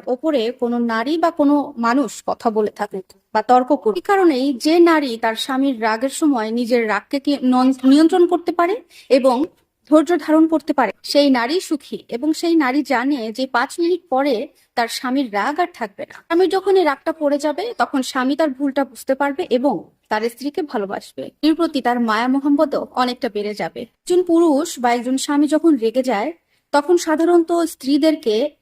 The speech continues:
দুইটা কথা বলে বকা দিয়ে থাকে বা গালি দিয়ে থাকে। যখন ওই পুরুষটা রাগ কমে যায়, তখন কিন্তু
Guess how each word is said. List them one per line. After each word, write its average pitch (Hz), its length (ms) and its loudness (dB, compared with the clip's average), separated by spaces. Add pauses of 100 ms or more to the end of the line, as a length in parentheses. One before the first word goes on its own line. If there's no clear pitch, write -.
(160)
দুইটা 359 340 4
কথা 294 220 2
বলে 294 300 4
বকা 214 280 -2
দিয়ে 233 160 0
থাকে 285 240 -4
বা 370 140 0
গালি 220 340 -2
দিয়ে 175 120 -6
থাকে। - 340 -10
যখন 294 340 0
ওই 320 80 2
পুরুষটা 294 500 -2
রাগ 226 160 -2 (100)
কমে 285 200 0
যায়, 240 300 -4 (300)
তখন 285 280 2
কিন্তু 277 460 0